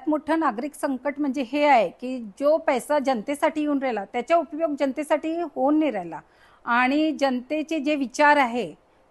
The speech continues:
जे विचारधारा आहे, ते ऐकायला पाहिजे आणि त्यांच्या हिशोबानं आपण काम करायला पाहिजे. आणि न-, युवांना नवीन संधी, नवीन रोजगार कसं मिळणार, याच्यावर काम करायला पाहिजे. हे सगळं मी करणार. मी प्रत्येक वार्डात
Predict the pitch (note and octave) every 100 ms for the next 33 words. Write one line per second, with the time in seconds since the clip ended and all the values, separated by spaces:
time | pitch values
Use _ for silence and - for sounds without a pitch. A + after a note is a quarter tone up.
0 | - A3+ C#4 D4 C#4 - C#4+ C#4 C#4 C#4+
1 | A3+ F#3 - C#4 C#4 B3+ A#3+ C4 C#4 C#4+
2 | C4+ A3 G#3+ C4+ C#4+ _ _ - B3 C4
3 | D4+ D4 C#4 B3 D#4 C#4 C#4 C4 D4 C#4+
4 | D4 C#4+ B3+ C4 C#4 B3+ A#3 A#3 A3 G3
5 | B3 B3+ _ _ A#3 B3 C4 E4 D4+ C#4+
6 | B3+ B3 B3+ C4+ C#4+ D#4+ D4 C4+ E4+ E4
7 | D4+ C4+ D4+ B3+ G#3 A3+ D4 C#4 C#4 C#4
8 | - D#4 G#3+ - C4 C4+ D#4+ D4 - C4+
9 | A#3+ C4+ C#4+ D4 - _ _ _ _ -
10 | B3 A#3+ E4 E4+ E4+ C#4+ B3+ B3+ A3+ A3+
11 | A3+ G#3 B3 C4+ - _ _ _ - C#4+
12 | D#4 D#4 B3+ C4+ D#4 D#4+ D#4+ D#4 D#4 D4+
13 | B3+ A#3 G#3 _ _ _ _ _ _ _
14 | _ - C4+ E4 F4 - C4+ - - F4
15 | D4+ C#4 B3+ D4